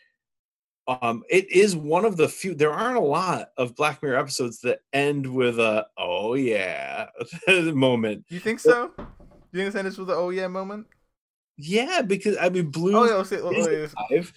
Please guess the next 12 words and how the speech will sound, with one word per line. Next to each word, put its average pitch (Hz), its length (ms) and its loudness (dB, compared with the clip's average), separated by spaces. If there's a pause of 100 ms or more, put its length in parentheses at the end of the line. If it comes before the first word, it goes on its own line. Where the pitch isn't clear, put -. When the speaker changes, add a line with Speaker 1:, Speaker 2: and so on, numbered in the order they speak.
(180)
Speaker 1:
She's - 300 -2
tracked 180 460 2
Garrett 165 280 2
this 143 120 -4
whole 160 220 2
way, 127 220 6
and 123 100 -2
she - 120 -2
texts - 440 -2
Karen, 113 500 2
"Got 104 260 4
him." 76 280 -10